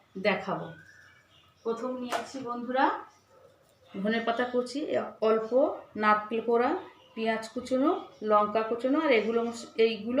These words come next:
আমি গ্রেভির জন্য নিয়েছি। আর নিয়েছি বন্ধুরা এই যে চিকেন, এই চিকেনগুলো আমি ছোট ছোট পিস করে নিয়েছি, এগুলো আমি মিক্সির মধ্যে দিয়ে পেস্ট করে নেব। আর মেন যে মশলাটা হচ্ছে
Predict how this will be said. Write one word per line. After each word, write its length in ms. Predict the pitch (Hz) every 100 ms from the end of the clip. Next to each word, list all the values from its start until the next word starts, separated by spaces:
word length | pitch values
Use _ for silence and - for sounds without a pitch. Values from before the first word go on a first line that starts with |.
| 277
আমি 120 | 277 -
গ্রেভির 300 | 220 220 214 233
জন্য 160 | 262 381 311
নিয়েছি। 400 | 208 180 - 165 160 - _ _ _ _ _ _ - -
আর 80 | 220 226
নিয়েছি 280 | 226 226 254
বন্ধুরা 360 | 233 233 233 294 403 240
এই 60 | 196
যে 120 | 247 311 - - _ _ -
চিকেন, 380 | 233 - 277 370 - - 233
এই 60 | 214 220
চিকেনগুলো 460 | 220 240 226 240 269
আমি 100 | 254 254
ছোট 120 | 247 247
ছোট 120 | 254 254 254
পিস 180 | 233 - -
করে 180 | 247 254
নিয়েছি, 340 | 254 262 262 359 480 - - -
এগুলো 220 | 208 226 233
আমি 100 | 247 240
মিক্সির 340 | 226 - 240 233
মধ্যে 240 | 240 240 247 214
দিয়ে 160 | 254 349 -
পেস্ট 240 | 226 220 - 196
করে 160 | 180 165
নেব। 140 | 160 160 156 - _ _ _ _ -
আর 160 | 202 202 208
মেন 200 | 233 277 285
যে 60 | 285 240
মশলাটা 420 | 240 262 254 254 233
হচ্ছে 220 | 226 220